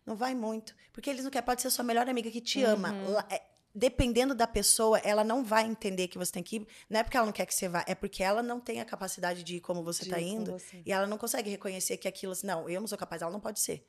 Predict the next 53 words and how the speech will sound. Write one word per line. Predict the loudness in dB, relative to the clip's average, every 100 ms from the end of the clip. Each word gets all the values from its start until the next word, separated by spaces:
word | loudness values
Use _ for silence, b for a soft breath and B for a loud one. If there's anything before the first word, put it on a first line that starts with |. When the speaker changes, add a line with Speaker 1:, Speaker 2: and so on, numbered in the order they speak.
| b
Speaker 2:
Uhum. | -12 -10 -10 -8 -4
Speaker 1:
Então, | 4 6
esse | 6 6 2
foi | 4 4
uma | 6 2
das | 2 0
coisas | 0 0
que | 0
eu | 0 0 -4
mais | -2 0 0
percebia | 0 -2 -2 0 0
na | 0
minha | -2 -4
adolescência | -2 0 -2 -4 -6
e |
fui, | -4 -6 -6 _ b b b
fui | -2 -2
criando | 0 4 6 6 6 6
essa. | 6 6 2 -2 b b b b 2
E |
aí | 6
eu | 6
fui | 4 -2
entendendo, | 2 2 4 2 0
"Tá, | 2 4 4
mas | 2 -2 0 -2 -2 b b -8
que | -2
carência | 4 6 4 4 2
é |
essa | 2
que | -2
eu |
preciso | -2 -2 -2 -2
da | -2
aprovação | -2 -2 -2 -2 -4
de | -8
pessoas, | -6 -2 -2 0 -2
de | 0
amigos, | -2 -2 -6 -6
pra | -4
dizer | -4 -4 -4
se | -2
tá | -2
bom | 0 -2
ou | -2
não? | -4 -6 -8
Speaker 2:
Uhum. | -8 -6 -8 -8 2
Speaker 1:
Tem | 2
um | 2
público | 0 -2 -2
aqui | -6 -4 -6
que | 0
gosta." | 0 0 -2 -6 -16